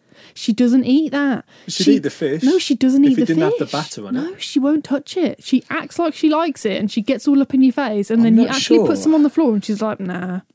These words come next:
Speaker 2: I'm not sure Gingy is my cat.
Speaker 1: <laughs>
Speaker 2: How can she not like fish and chips?
Speaker 1: I've got something to tell you. You're not the father. <laughs>
Speaker 2: Gingy's adopted.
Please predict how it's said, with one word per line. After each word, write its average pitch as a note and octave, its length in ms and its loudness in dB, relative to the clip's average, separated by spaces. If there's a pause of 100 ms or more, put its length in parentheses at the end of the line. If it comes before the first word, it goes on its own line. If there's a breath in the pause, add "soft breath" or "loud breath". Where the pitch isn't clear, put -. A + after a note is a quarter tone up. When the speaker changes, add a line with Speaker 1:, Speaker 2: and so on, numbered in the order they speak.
(160)
Speaker 2:
I'm D#3+ 140 -12
not F#3+ 180 -8
sure F#3 260 -2
Gingy A#2+ 420 -6
is G#2+ 120 -8
my G#2 160 -10
cat. D3+ 340 -14
Speaker 1:
<laughs> - 840 -8
Speaker 2:
How G#3 200 -10
can G#3 160 -4
she F3+ 240 -4
not C#3 320 -4
like B2+ 220 -2
fish - 240 -6
and B2 100 -10
chips? - 500 -8
Speaker 1:
I've G3+ 120 -6
got G#3+ 140 -2
something - 260 -4
to - 100 -10
tell F#3+ 220 -6
you. G#3 300 0 (840)
You're A#3 200 2
not - 160 2
the A3 100 -2
father. A#3+ 360 2
<laughs> - 680 -4 (1400 loud breath)
Speaker 2:
Gingy's C3 380 -2
adopted. A#2+ 680 -4